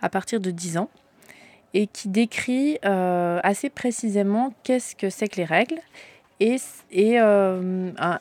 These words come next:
il y a beaucoup d'illustrations, c'est en couleur. Et il y a, euh, par exemple, euh, bah, le premier chapitre, c'est les règles, qu'est-ce que c'est ? Ensuite, il y a un descriptif du cycle, cycle menstruel. Euh, et puis ensuite, euh, des questions très concrètes, à quoi ça ressemble,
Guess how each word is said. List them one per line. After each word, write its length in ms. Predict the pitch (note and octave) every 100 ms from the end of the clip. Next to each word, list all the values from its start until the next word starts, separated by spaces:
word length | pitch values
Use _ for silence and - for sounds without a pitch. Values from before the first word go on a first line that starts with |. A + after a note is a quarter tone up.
| -
il 120 | F3
y 40 |
a 60 | F#3
beaucoup 200 | G3 A3+
d'illustrations, 680 | A#3 A3 - - G3 A3 C4
c'est 220 | - G3+
en 60 |
couleur. 580 | F3+ - F#3 F#3+ D4 - - - - - _ _
Et 140 | E3+
il 80 | A3
y 60 | G3+
a, 280 | G#3 A#3 A3
euh, 160 | F#3+
par 140 | F3+ E3+
exemple, 320 | F#3 G3 F#3
euh, 220 | E3+ D#3+
bah, 140 | D#3+
le 300 | D#3 D#3 D3+ D3
premier 240 | - E3
chapitre, 400 | D#3 D#3+ F#3 -
c'est 140 | - D#3+
les 100 | D3+
règles, 260 | F3 E3
qu'est-ce 200 | D#3 D#3+
que 100 | -
c'est ? 400 | D3+ - F3 A#3 - - - - -
Ensuite, 320 | D#3+ F#3 -
il 40 |
y 20 | D#3+
a 400 | D3+ D3+ D3 C#3+
un 360 | D3 D3 C#3+ C#3+
descriptif 560 | D#3 - D#3 - F3+
du 100 | D#3+
cycle, 240 | D3+ - - -
cycle 320 | - - F#3+
menstruel. 720 | F3 D#3 - D#3 D#3+ G#3+ B3+ C#4+ - - - - - - F3+
Euh, 360 | D#3+ D#3 D#3 D#3+
et 120 | E3+
puis 200 | - G#3
ensuite, 340 | F#3+ - A#3
euh, 100 | G3+
des 120 | F#3
questions 300 | F#3 G3 G#3+
très 180 | G#3+ A3
concrètes, 420 | G#3 G#3+ - G3
à 60 | F#3
quoi 160 | - F3
ça 120 | F3+
ressemble, 640 | - G3 G#3 A3 A3+ A3